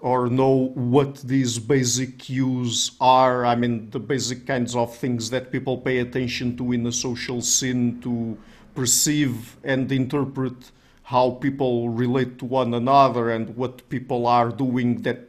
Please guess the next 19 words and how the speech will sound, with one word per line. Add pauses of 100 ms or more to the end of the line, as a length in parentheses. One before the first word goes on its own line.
(280)
is
socially
relevant
there. (400)
But
I,
I
would
imagine
that
something
that
is
also
very
interesting
to
understand
is,